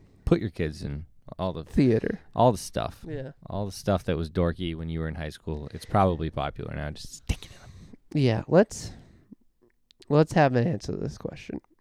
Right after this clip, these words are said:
Speaker 1: Okay. I
Speaker 2: How do you plan to balance quality time between two kids? 'Cause you have two, right? With
Speaker 1: Yeah,
Speaker 2: four, it's
Speaker 1: yeah,
Speaker 2: different.
Speaker 1: yeah.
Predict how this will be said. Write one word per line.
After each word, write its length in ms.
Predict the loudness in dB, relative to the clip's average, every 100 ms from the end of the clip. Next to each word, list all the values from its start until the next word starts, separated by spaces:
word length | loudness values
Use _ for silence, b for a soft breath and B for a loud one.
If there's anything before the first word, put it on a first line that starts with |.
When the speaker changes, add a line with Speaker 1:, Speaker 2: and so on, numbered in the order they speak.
| _ _ -12
Speaker 1:
Okay. 240 | -6 -2 -4 -6 _
I 100 | 2
Speaker 2:
How 380 | 4 4 4 0 0
do 100 | 0
you 240 | 4 2
plan 440 | 0 0 0 0 -2
to 80 | 0
balance 460 | 2 2 0 -4
quality 400 | -2 -2 0 -2
time 380 | -2 0 0 -2 -4
between 380 | -4 2 2 2
two 180 | 0 -4
kids? 440 | -4 -8 -10 -16 _ _ _ b b b b 2
'Cause 180 | 6
you 140 | 8 8
have 300 | 8 4 4
two, 260 | 6 6 6
right? 240 | 6 6
With 140 | 4 2
Speaker 1:
Yeah, 60 | 8
Speaker 2:
four, 300 | 10 12 10
it's 140 | 8
Speaker 1:
yeah, 80 | 4
Speaker 2:
different. 300 | 6 4 2 -6 _ -2
Speaker 1:
yeah. 240 | 0 0